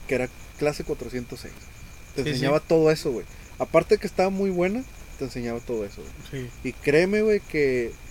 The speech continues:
Speaker 1: o al menos en mi caso yo te puedo decir que si, si yo no hubiese tenido la, la educación que tuve o la familia que tuve, yo creo que sí me hubieran ayudado bastante, güey,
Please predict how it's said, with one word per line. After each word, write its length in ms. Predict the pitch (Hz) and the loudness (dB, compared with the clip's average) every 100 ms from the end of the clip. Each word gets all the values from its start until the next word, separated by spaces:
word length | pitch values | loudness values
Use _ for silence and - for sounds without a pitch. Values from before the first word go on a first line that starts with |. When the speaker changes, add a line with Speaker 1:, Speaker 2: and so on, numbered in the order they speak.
| - - - | -14 -10 -2
Speaker 1:
o 120 | 120 | -2
al 80 | 120 | 0
menos 200 | 165 185 | 0 0
en 100 | 180 | -2
mi 80 | |
caso 200 | 156 156 | -2 -2
yo 80 | 165 | -2
te 120 | - | -4
puedo 200 | 165 170 | -2 0
decir 220 | 156 156 135 | 0 -2 -6
que 160 | 135 | -6
si, 220 | - 127 117 | -2 -2 -2
si 160 | - 127 | -4 -4
yo 100 | 139 | -2
no 100 | 165 | 0
hubiese 260 | 170 170 | -2 -2
tenido 380 | - 156 143 156 | -4 -4 0 0
la, 280 | 156 139 107 | 2 0 0
la 340 | 120 117 113 113 | -4 -4 -4 -6
educación 420 | 117 117 117 135 | -8 -10 -10 -10
que 100 | - | -8
tuve 400 | - 151 156 165 - - - - - - - | -4 -2 -2 -4 -10 -16 -16 -16 -16 -12 -4
o 280 | 120 117 117 | 0 2 0
la 80 | |
familia 340 | 113 117 131 156 | -4 -6 -4 -4
que 120 | 147 | -4
tuve, 380 | - 151 165 185 - - - - | -2 -2 -2 -6 -12 -16 -14 -8
yo 120 | 123 | -4
creo 140 | 139 | -4
que 80 | 139 | -4
sí 140 | 131 139 | -4 -2
me 120 | 135 | 0
hubieran 280 | 135 135 139 | 2 0 -2
ayudado 380 | 131 117 120 127 127 | 0 0 0 0 -2
bastante, 560 | 123 - 143 139 - 160 | -2 -2 -2 -2 -2 -2
güey, 200 | 165 | -2